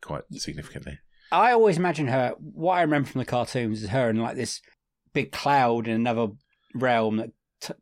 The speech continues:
Speaker 2: Spider-Man keeps getting sucked, and she's, like, sitting on a
Speaker 1: Yeah.
Speaker 2: big throne. She's quite old, and, well, the, the, the, the trailer for that doesn't look anything like this. It's Dakota Fanning, uh, in her late, her late thirties, and there's a bit of time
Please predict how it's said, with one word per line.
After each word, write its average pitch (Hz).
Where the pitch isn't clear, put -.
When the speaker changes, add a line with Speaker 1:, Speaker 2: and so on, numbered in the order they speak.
Speaker 2:
Spider-Man 123
keeps -
getting 113
sucked, -
and 110
she's, 135
like, 139
sitting 131
on 139
a 139
Speaker 1:
Yeah. 120
Speaker 2:
big -
throne. 117
She's 120
quite 156
old, 123
and, 120
well, 147
the, 143
the, 214
the, 147
the 151
trailer 143
for 120
that 120
doesn't 113
look 113
anything 113
like 107
this. 104
It's 120
Dakota 120
Fanning, 107
uh, -
in 110
her 107
late, 110
her 113
late 110
thirties, 101
and 123
there's 120
a 110
bit 123
of 107
time 135